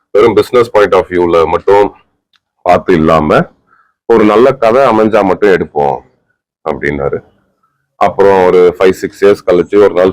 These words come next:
சொன்னாரு, "ஒரு நல்ல லைன் வந்து ஒண்ணு அமைஞ்சிருக்கு" அப்படின்னு. அப்படிதான் இந்த ப்ராஜெக்டே ஸ்டார்ட் ஆச்சு. இந்த ப்ராஜெக்டை ஃபர்ஸ்ட் இனிஷியேட் பண்ணது வந்துட்டு அஜய், அப்புறம்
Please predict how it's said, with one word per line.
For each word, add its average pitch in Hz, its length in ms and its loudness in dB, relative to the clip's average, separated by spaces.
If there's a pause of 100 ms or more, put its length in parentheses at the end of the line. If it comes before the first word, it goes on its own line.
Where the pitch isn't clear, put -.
(120)
சொன்னாரு, 82 200 0
"ஒரு 95 180 2
நல்ல 82 220 0
லைன் 85 320 0
வந்து 80 320 -4
ஒண்ணு 73 120 -6
அமைஞ்சிருக்கு" 73 580 -12 (520)
அப்படின்னு. 69 460 -6
அப்படிதான் 82 680 0 (220)
இந்த 78 220 -8
ப்ராஜெக்டே 85 380 -2
ஸ்டார்ட் 78 360 -4
ஆச்சு. 78 360 -4 (600)
இந்த 87 220 -2
ப்ராஜெக்டை 98 400 0
ஃபர்ஸ்ட் 92 300 -4
இனிஷியேட் 98 420 -2 (100)
பண்ணது 85 240 -2
வந்துட்டு 82 520 -2 (440)
அஜய், 92 380 2
அப்புறம் 80 840 0